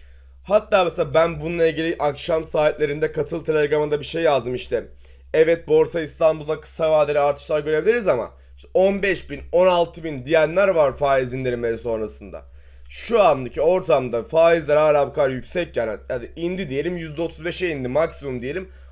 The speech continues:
Hala faizler çok yüksek, hala sanayici kötü. Öyle endeksin on beş bin lira, on altı bin lira gitmesi gibi bir durum şu anlık söz konusu değil. Hatta ben bunu yazdım Katıl tarafına.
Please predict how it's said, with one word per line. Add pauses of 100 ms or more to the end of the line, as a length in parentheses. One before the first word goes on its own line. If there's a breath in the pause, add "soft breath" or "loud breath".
Hala
faizler
çok
yüksek,
hala
sanayici
kötü. (300 loud breath)
Öyle
endeksin
on
beş
bin
lira,
on
altı
bin
lira
gitmesi
gibi
bir
durum
şu
anlık
söz
konusu
değil. (400 soft breath)
Hatta
ben
bunu
yazdım
Katıl
tarafına.